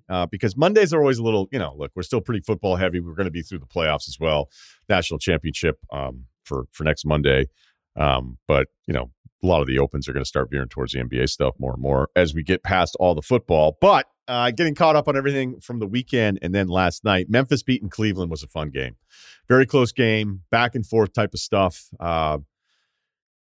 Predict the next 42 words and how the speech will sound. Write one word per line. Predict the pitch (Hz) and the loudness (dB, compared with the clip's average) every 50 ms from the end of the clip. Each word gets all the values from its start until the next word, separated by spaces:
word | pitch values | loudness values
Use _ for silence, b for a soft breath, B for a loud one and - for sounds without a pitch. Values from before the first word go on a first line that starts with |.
| _ _ - | _ _ 2
you | 110 | 2
know, | 107 | 4
you | 104 104 | 4 6
could | 120 | 6
argue | 117 117 120 117 104 117 113 | 6 6 6 4 4 2 0
both | 98 90 117 113 113 - | 2 4 4 4 4 2
teams | 127 120 104 107 | -2 -2 -2 -2
are | 92 | -2
kind | 120 110 101 95 | 0 0 0 0
of | 87 | -2
missing | 92 101 104 95 - 110 | -2 -2 -4 -4 -4 -8
somebody | 98 - 117 107 101 92 | -6 -4 -2 -2 -2 -2
important | 80 - - 101 101 92 90 90 | -4 -2 -2 -2 0 0 -2 -2
in | 85 | -2
their | 82 80 71 - - - | -4 -4 -6 -8 -6 0
guard | - 104 101 98 98 90 98 | 2 4 4 4 4 2 0
rotation. | 95 85 - - 101 95 - - 95 | -2 -2 0 0 0 0 -2 -2 -2
I | 95 | 0
think | 98 110 90 85 | 2 2 0 0
Okoro | 73 - - - 110 107 101 98 92 80 | -4 -6 -6 -2 0 4 4 4 4 4
being | 73 95 92 87 80 | 2 0 0 0 -2
available | 73 67 - 85 92 95 98 95 98 104 95 | -4 0 2 2 4 4 4 2 2 0 0
for | - - 90 | -2 -4 -6
Cleveland | - 101 98 95 92 95 87 | -2 0 0 0 2 0 -2
would | 82 78 | -2 -2
have | 73 69 | -4 -6
been | 67 | -8
a | 67 | -8
huge | - - 87 95 101 92 78 - | -8 -4 -4 -2 -2 -2 -4 -4
deal, | - 95 92 90 90 90 82 80 71 | -2 0 4 4 4 4 4 0 -2
uh, | 65 71 69 67 67 65 - | -4 -2 -2 -2 -2 -4 -6
considering, | - 71 - - 90 85 85 80 80 78 78 73 _ - | -10 -10 -8 -6 -4 -2 0 0 -2 -2 -6 -10 _ -10
you | - 85 | -8 -6
know, | 80 73 | -4 -4
they | 69 76 71 - - | -2 -4 -4 -6 -6
try | - - 92 87 | -2 0 0 0
to | 80 | 0
figure | - 95 90 85 85 | 0 0 2 2 4
out | 78 | 2
how | 78 76 | 2 0
to | 73 | -2
stop | - - 82 76 | -2 0 0 0